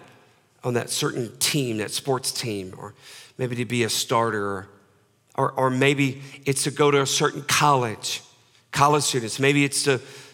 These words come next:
to get into another career or land that, that specific job that's gonna be great and not gonna be too far away, but, you know, far enough. <laughs> You know, or, or maybe it, it's adults in this room who, who have their careers and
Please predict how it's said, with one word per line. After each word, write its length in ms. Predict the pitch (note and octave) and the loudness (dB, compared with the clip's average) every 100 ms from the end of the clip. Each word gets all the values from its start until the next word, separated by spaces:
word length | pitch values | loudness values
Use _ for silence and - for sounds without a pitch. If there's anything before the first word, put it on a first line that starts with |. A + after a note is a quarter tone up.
| _ _ | _ _
to 120 | - C3+ | -2 2
get 180 | C#3+ | 2
into 300 | D3+ C#3 D3+ | 0 -2 0
another 280 | D3 C#3 D3+ | 2 2 2
career 400 | - D#3+ C#3+ B2+ | 0 -2 2 2
or 220 | B2 B2 | 2 0
land 440 | A#2+ B2+ C3+ D3 C#3 | 2 4 6 4 2
that, 180 | B2+ - - - | 0 -2 -18 -4
that 120 | C#3 | -2
specific 640 | - - C3 - B2+ C#3 A2+ | -2 -4 -2 0 -2 -6 -4
job 500 | - C3+ C#3 A#2+ G#2+ | 2 4 6 4 2
that's 200 | A2 - | -4 -2
gonna 160 | C3 | -4
be 140 | A2+ G2+ | -4 -8
great 520 | - B2+ C3 B2 A#2 | -10 -2 2 2 0
and 140 | A2 - - C#3 | -6 -8 -6 -4
not 120 | C3+ | -2
gonna 80 | C3 | -2
be 100 | B2 | -2
too 280 | - E3+ | 0 0
far 300 | D#3 D3+ C3+ | 2 4 4
away, 280 | C3 B2+ C3 | 4 4 2
but, 180 | A#2+ - - | 2 -6 -2
you 100 | B2 | 0
know, 140 | G#2+ | 0
far 300 | F#2+ B2 A#2 | 0 2 4
enough. 380 | A2+ A2 G2+ - | 4 0 -2 -6
<laughs> 120 | C#3 A2+ - - - _ _ _ _ _ _ _ | -8 -8 -16 -20 -20 _ _ _ _ _ _ _
You 100 | D3+ | 2
know, 200 | D3+ C#3+ - - | 2 2 -6 0
or, 320 | F3+ F3+ - | 6 8 6
or 640 | - D#3+ D#3 C#3+ B2+ - - _ | 6 8 8 4 -2 -18 -20 _
maybe 680 | C3+ D#3+ D#3+ D3+ C#3 - - _ _ _ _ - | 4 6 6 2 0 -12 -20 _ _ _ _ -2
it, 160 | D3 | 0
it's 440 | D#3+ C#3 - - - | 0 0 0 -2 -2
adults 580 | C#3 - C3 D#3+ D#3+ D#3+ | -2 -2 4 4 6 2
in 80 | D3 | 0
this 220 | C3+ - | 0 0
room 220 | D#3 D3+ | 2 2
who, 240 | C#3 C3+ C3+ - - | 0 -2 -4 -16 -2
who 100 | C#3+ | 2
have 140 | C#3+ | 4
their 120 | C#3 | 2
careers 540 | C#3 D3+ C#3+ D#3 D3+ C3+ | 0 0 4 4 4 0
and 180 | B2+ | -2